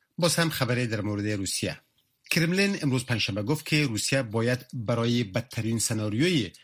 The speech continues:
وضع تعزیرات ایالات متحده آماده شود. مقام‌های کرملین گفتند که پالیسی‌های واشنگتن در مقابل مسکو غیر قابل پیش‌بینی است. روی همین دلیل،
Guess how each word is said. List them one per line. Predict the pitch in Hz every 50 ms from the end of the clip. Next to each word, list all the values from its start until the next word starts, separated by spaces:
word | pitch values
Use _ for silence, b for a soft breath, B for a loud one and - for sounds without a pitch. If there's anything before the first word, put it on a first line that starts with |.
| B B B B - 113 104
وضع | 117 113 101 113
تعزیرات | 107 - 110 104 98 98 107 107 101 -
ایالات | 107 107 104 101 101 -
متحده | 101 98 92 - 82 98 107 131 135 143 143 -
آماده | - 127 120 120 127 127 131
شود. | 127 - - - - - - - _ _ _ _ _ _ _ _ _
مقام‌های | 120 127 - 165 143 135 165 165 160
کرملین | 160 - 139 120 117 120 120 117 110
گفتند | 101 101 - - 123 131 139
که | - 147 135
پالیسی‌های | 131 - 123 110 104 - - 107 90 98 107 110
واشنگتن | 101 101 98 - - 101 98 - 107 104 104
در | 104 101
مقابل | 98 98 - - 95 95 98 98
مسکو | 92 90 85 82 - - - 143 156 156 156 B B B B B B 101
غیر | 107 127 127 123
قابل | 120 - - 123 107 113 113 117
پیش‌بینی | - - 107 95 95 120 139 139 104
است. | - - - - - - - -
روی | - 123 120
همین | 98 98 92 104 104
دلیل، | 98 101 110 135 156 165 156